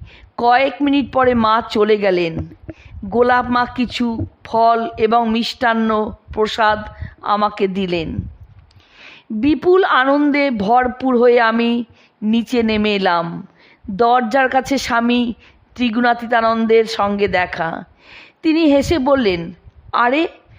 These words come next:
তুই তো বড় চালাক দেখছি। আমি ছিলাম না, সেই ফাঁকে তুই চুপি চুপি এসে সিসি মায়ের সঙ্গে দেখা করে নিয়েছিস।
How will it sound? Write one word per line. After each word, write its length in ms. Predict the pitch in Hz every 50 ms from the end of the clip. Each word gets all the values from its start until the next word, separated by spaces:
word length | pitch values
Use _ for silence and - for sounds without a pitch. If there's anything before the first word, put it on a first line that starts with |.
| - _ _ _ _ _
তুই 200 | - 339 339 339
তো 160 | 277 370 349
বড় 260 | 285 294 320 302 320 311
চালাক 500 | 311 - - 254 208 208 226 233 262 254
দেখছি। 600 | 240 240 285 262 - - - - 320 311 311 262 - - - _ _ - - _ -
আমি 380 | - - 220 226 247 269 294
ছিলাম 500 | 269 - - - 294 262 277 269 269 269
না, 380 | 269 269 262 254 240 233 - - - - - -
সেই 320 | - - - 330 311 330 302 -
ফাঁকে 560 | - - 233 226 233 - - 285 269 262 254 254 - - - - -
তুই 120 | - 349 330
চুপি 380 | - - 311 302 247 320 311
চুপি 360 | 254 359 - 370 - 330 330
এসে 440 | 311 294 285 - - 339 302 285 269 - - - _ _
সিসি 460 | - - - - 262 233 - - 320
মায়ের 320 | 294 285 277 277 277 285
সঙ্গে 340 | 277 - 311 277 269 269 254
দেখা 340 | 220 196 190 196 196 226 240
করে 260 | 233 277 269 277 285
নিয়েছিস। 640 | 285 294 294 302 262 - 330 339 349 - - -